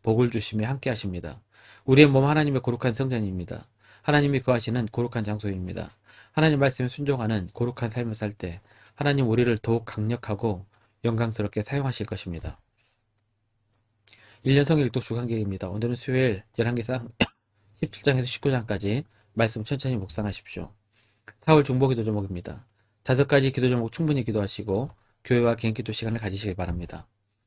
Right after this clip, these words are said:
가정에서 기도하시 힘드신 분들은 교회 나오셔서 주중 기도의 시간을 이용하시면 됩니다. 주중 기도는 새벽 여섯 시부터 밤 열 시까지입니다. 편하신 시간 나오셔서 정기적으로 기도하시길 바랍니다.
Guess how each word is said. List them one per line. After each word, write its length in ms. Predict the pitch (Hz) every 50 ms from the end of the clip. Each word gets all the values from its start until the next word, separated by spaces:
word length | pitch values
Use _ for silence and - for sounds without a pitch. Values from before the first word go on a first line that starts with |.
| _ _ _ _ _
가정에서 420 | - 123 127 143 147 147 139 151 127
기도하시 320 | 131 123 131 127 123 135
힘드신 320 | 143 143 151 - - 117
분들은 240 | 110 107 107 117 117
교회 120 | 107 120 117
나오셔서 540 | 113 107 101 - 101 - 120 117 98 92 - _ _ _ _ _
주중 240 | - - 127 139 143
기도의 240 | 131 117 127 127 123
시간을 300 | - - 123 127 131 131
이용하시면 300 | 117 110 104 - - 95
됩니다. 440 | 101 90 92 92 - 95 90 - -
주중 240 | - - 113 120 117
기도는 280 | 110 - 110 110 110 107
새벽 300 | - 139 139 139 123 107
여섯 160 | 101 107 120
시부터 500 | - - - 107 - - 113 127 151 160 - - - - - - _ _
밤 200 | - 120 117 107
열 80 | 104
시까지입니다. 680 | 107 - - - 98 95 92 87 85 - - - - - _ _ _
편하신 340 | - 139 143 139 - 135 127
시간 120 | 117 110
나오셔서 380 | 104 104 101 104 95 - 104 104
정기적으로 460 | - 104 107 113 110 113 107 104 107
기도하시길 360 | 107 - 107 101 - - 95
바랍니다. 480 | 90 87 85 82 80 78 - 78 76